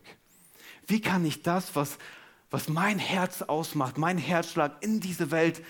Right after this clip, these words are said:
hineinbringen?“ Und das soll uns bewegen, nämlich wir wollen bewegt sein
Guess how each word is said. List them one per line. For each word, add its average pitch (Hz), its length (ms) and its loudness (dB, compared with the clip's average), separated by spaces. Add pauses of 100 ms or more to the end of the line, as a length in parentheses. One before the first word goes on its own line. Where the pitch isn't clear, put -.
(380)
hineinbringen?“ 151 1900 -2 (880)
Und 135 100 -2
das 185 140 0
soll 190 120 2
uns 202 300 2
bewegen, 139 400 0
nämlich 156 380 2
wir 180 180 4 (200)
wollen 170 240 4
bewegt 160 580 0
sein 143 480 2